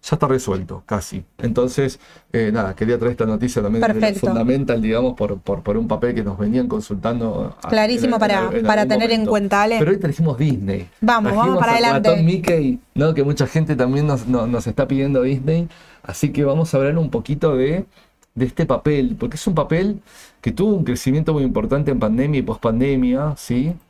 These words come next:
Speaker 1: Un crecimiento, para mí, ahora lo vamos a ver bastante como, eh, exagerado, de alguna manera decirlo, me parece,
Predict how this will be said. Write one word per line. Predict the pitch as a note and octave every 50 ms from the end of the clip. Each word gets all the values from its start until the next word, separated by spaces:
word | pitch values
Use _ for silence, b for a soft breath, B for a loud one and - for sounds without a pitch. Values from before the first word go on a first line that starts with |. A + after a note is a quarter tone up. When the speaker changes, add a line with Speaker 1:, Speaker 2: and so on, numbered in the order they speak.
| _
Speaker 1:
Un | - A#2+ A2+
crecimiento, | A#2+ A2 - - - B2 B2+ B2 B2 B2 G2+ b b b b b _ _
para | - A2+ A2 G#2+ G#2 G#2+
mí, | A#2+ C3 C#3+ C#3+
ahora | C3+ C3 B2 A#2+
lo | A#2 A2+
vamos | A#2 A#2+ B2 B2 - A2
a | A2
ver | A#2 A#2+ A#2+
bastante | A2+ A2 G#2+ - - B2 B2 B2 B2+ B2
como, | - A2 G#2+ G#2+ G#2+ G#2+ - -
eh, | - - - G2 - - - -
exagerado, | - - - - - - - G2+ A#2 B2 B2+ B2 A#2+ A2+ A2 G#2 G2+ G2
de | -
alguna | F#2 F#2 G2+ G#2+ G2+
manera | G#2 G2+ G2+ A2 A2 G#2+
decirlo, | G2 G2+ - B2+ B2 A2+
me | F#2+ G2 F#2+
parece, | - A2 A#2 A#2 A2 - - A#2+ B2 B2+ B2+